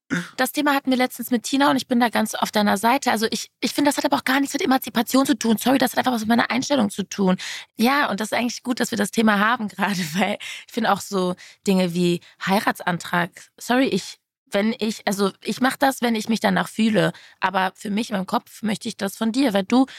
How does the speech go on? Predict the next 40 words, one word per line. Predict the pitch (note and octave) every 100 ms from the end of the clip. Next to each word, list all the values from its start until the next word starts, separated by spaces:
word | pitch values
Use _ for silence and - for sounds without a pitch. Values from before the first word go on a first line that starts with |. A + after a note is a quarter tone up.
| - -
bist | B3 - -
immer | A3+ A#3+
noch | A#3+ A#3+
irgendwie | - A#3 A#3 A3 A#3 A3+ _ _ _ _
der | G3+
Mann, | F#3 G3+ C#4
also | A3+ G3+
du | G3+
musst | A#3+
jetzt | A3+ -
nicht | A#3
das | F#3+ -
Geld | A3 B3+
nach | A3
Hause | A#3+ B3
bringen | B3 B3+ B3
und | B3 G3
ich | -
lebe | G#3 C4
von | - C#4
dir, | C#4+ D4+ F#4 - -
aber | - G3+
trotzdem | - B3+ - - - A#3+ B3
finde | - A3+ A#3
ich, | A3+
ist | A3 -
das | G#3+ -
so | G3+
ein | G3 G3 - - _ _ A3+
Ding | A3
von, | A3 G#3+
der | G3
Mann | F#3+ G#3
muss | A3 G#3
dich | G#3+ -
beschützen | F#3 - G3 - - F3+
und | E3+
der | F3+
Mann | F#3 G3 G3+ F#3+
muss | F#3+ -